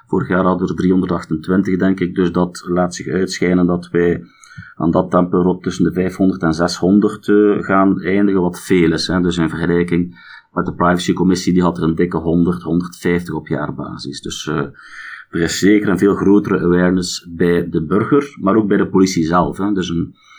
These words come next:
een niet onaardig aantal, eh, van die vragen kom-, komt van de politieambtenaren zelf of kandidaat politieambtenaren.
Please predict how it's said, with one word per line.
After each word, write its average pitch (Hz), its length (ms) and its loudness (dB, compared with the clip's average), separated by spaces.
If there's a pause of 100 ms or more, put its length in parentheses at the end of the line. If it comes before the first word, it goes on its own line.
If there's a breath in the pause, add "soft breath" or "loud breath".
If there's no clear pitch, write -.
(280 loud breath)
een 82 100 0
niet 110 180 4
onaardig 101 460 2
aantal, 95 640 0
eh, 87 600 -4
van 87 280 2
die 85 160 -6
vragen 92 320 0
kom-, 92 420 0 (180)
komt 92 220 -2
van 95 100 2
de - 80 2
politieambtenaren 87 840 0
zelf 82 400 0
of - 220 -2
kandidaat 85 580 0
politieambtenaren. - 960 -12